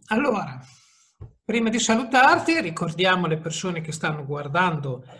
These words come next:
in questo momento questo, eh, diciamo così, questo spot che abbiamo messo, eh, nella rubrica, eh, Messaggio nella rete estate,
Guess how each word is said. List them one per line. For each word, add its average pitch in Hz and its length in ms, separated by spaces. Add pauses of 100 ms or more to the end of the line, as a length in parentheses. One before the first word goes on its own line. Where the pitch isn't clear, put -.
(280)
in 156 120
questo 160 320
momento 156 920
questo, 143 760 (420)
eh, 139 200
diciamo 147 320
così, 156 360
questo 151 360
spot 180 560
che 160 120
abbiamo 156 320
messo, 156 600
eh, 151 260
nella 170 280
rubrica, 175 920
eh, 156 300
Messaggio 185 540
nella 170 280
rete 175 380
estate, 165 960